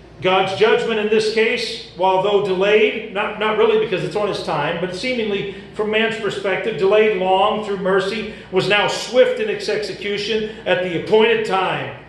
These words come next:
that God had appointed himself. As I said earlier, the historical account, his father was not slain, he was absent,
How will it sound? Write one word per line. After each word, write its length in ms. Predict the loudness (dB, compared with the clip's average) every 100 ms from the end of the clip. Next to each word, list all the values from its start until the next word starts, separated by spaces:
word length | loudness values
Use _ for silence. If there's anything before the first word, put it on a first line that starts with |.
| -20 -20 -14
that 160 | -4
God 280 | 0 2 2
had 100 | 0
appointed 360 | -2 -2 -2 -2
himself. 600 | -6 -4 -2 -2 -4 -12 -18 -20 -20 -20 -20 -20 -20 -20 -20 -20 -20 -20 -20 -20 -8
As 120 | -2
I 60 | 0
said 240 | 2 2
earlier, 320 | 2 2 2
the 60 | 0
historical 580 | -2 0 0 2 0 -2
account, 320 | -2 -2 -2
his 180 | -4 -2
father 320 | 0 0 0 -2
was 120 | -2
not 220 | -4 -6
slain, 320 | -6 -6 -6
he 140 | -6 -4
was 120 | -4
absent, 480 | -4 -6 -8 -10